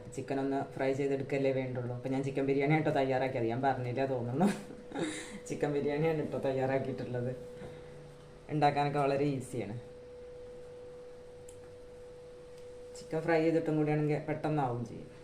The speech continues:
പിന്നെ അങ്ങനെ ഒരുപാട് മൊരിയിച്ചെടുക്കൊന്നും വേണ്ട, ഒരു ഹാഫ് കുക്ക് ആയാൽ മതി. പിന്നെ ഇതിൽ ദമ്മിൽ കടന്നിട്ട് ബാക്കി വേവുമല്ലോ. ഫുള്ളായിട്ട്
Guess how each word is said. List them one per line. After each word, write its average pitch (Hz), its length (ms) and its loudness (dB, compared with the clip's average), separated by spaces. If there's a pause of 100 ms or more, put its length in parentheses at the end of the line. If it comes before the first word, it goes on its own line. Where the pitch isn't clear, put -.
(840)
പിന്നെ 127 240 -4
അങ്ങനെ 143 240 4 (220)
ഒരുപാട് 156 420 10
മൊരിയിച്ചെടുക്കൊന്നും 147 680 6
വേണ്ട, 135 160 4 (160)
ഒരു 135 140 2 (220)
ഹാഫ് 147 340 4
കുക്ക് 156 260 2
ആയാൽ 135 260 6
മതി. 117 220 -2 (460)
പിന്നെ 131 220 2 (180)
ഇതിൽ 147 220 4
ദമ്മിൽ 151 300 8
കടന്നിട്ട് 156 380 4 (640)
ബാക്കി 160 280 6 (380)
വേവുമല്ലോ. 139 400 4 (240)
ഫുള്ളായിട്ട് 143 440 4